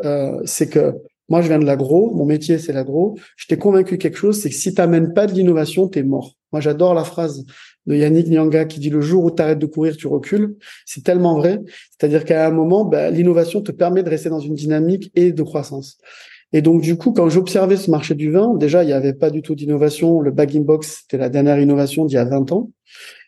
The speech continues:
Et surtout, je me rendais compte que on était cette innovation-là. Et donc, quand je lui exprime ça, Dominique me dit : « Bah, écoute, c'est fabuleux,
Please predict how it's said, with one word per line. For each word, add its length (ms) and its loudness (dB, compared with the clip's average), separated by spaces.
Et 80 0
surtout, 480 -2
je 80 2
me 80 4
rendais 300 2
compte 280 0
que 380 0
on 180 4
était 240 0
cette 220 -6
innovation-là. 640 -6
Et 60 0
donc, 160 2
quand 100 4
je 120 2
lui 100 4
exprime 300 -2
ça, 240 2
Dominique 340 0
me 120 0
dit : « 160 -4
Bah, 120 2
écoute, 440 -8
c'est 160 -10
fabuleux, 560 0